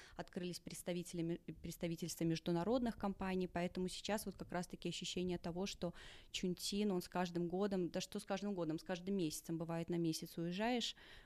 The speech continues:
куда-нибудь в другое место, приезжаешь, и тут уже какое-нибудь новое, новое, новое здание перед окном выросло. Поэтому он вот сейчас как раз-таки тот момент, когда, мне кажется, в Чунцин очень хорошо ехать, ам, развиваться,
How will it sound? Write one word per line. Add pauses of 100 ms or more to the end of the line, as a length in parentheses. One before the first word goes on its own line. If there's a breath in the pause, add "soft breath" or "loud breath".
куда-нибудь
в
другое
место,
приезжаешь,
и
тут
уже
какое-нибудь
новое, (380 soft breath)
новое, (260)
новое
здание (160)
перед
окном
выросло. (120)
Поэтому
он (240)
вот
сейчас
как
раз-таки
тот
момент,
когда,
мне
кажется,
в
Чунцин
очень
хорошо
ехать, (460 loud breath)
ам,
развиваться,